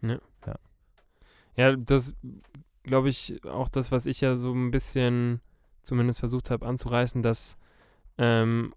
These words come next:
Speaker 1: auch ich das merke, dass ich dann halt teilweise, weil ich fast sagen würde, dass ich so ein eher infantiler,
Speaker 2: Ja.
Speaker 1: begeisterungs-, ähm, fähiger Typ bin und dementsprechend das teilweise dann so ein bisschen kanalisieren muss für
Speaker 2: Okay,
Speaker 1: mich auch,
Speaker 2: ja.
Speaker 1: weil,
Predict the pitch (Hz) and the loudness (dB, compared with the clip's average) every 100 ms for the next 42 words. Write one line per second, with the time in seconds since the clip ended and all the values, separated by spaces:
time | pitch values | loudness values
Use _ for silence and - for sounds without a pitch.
0 | - 135 156 - 131 131 131 131 127 120 | 2 4 4 2 0 4 4 4 0 0
1 | 127 123 127 120 127 - 127 123 123 123 | 0 0 0 0 -2 2 2 4 2 2
2 | 120 113 123 - - 123 117 147 135 135 | 0 2 0 0 -6 -8 -2 -2 2 2
3 | 131 127 127 120 135 - 135 127 127 - | 2 2 0 -2 -4 -2 0 0 -2 -6
4 | _ _ _ - - 123 123 135 - 151 | _ _ _ -20 0 4 6 4 2 2
5 | - 147 139 139 123 113 113 135 - 139 | 2 2 4 4 4 6 6 6 2 0
6 | 139 139 - - 120 127 127 127 127 127 | 0 -2 -6 -6 -2 2 4 2 2 0
7 | 131 - 135 127 127 - 139 - 143 160 | -2 -2 0 2 0 0 0 2 2 2
8 | - - - _ _ - _ 127 123 131 | -4 -16 -20 _ _ -20 _ 2 4 4
9 | 135 127 - 135 - 131 120 - - _ | 4 2 2 0 2 -2 -2 -8 -18 _
10 | _ _ _ - 120 - - _ _ _ | _ _ _ -4 -2 -4 -8 _ _ _
11 | _ - 139 135 135 120 120 127 131 123 | _ -4 4 6 6 4 2 2 2 2
12 | 131 - 127 135 127 123 117 131 123 113 | 0 0 0 2 4 4 4 4 4 4
13 | 113 - - 113 123 123 107 104 113 110 | 2 0 2 6 6 4 2 2 4 4
14 | 110 110 | 4 2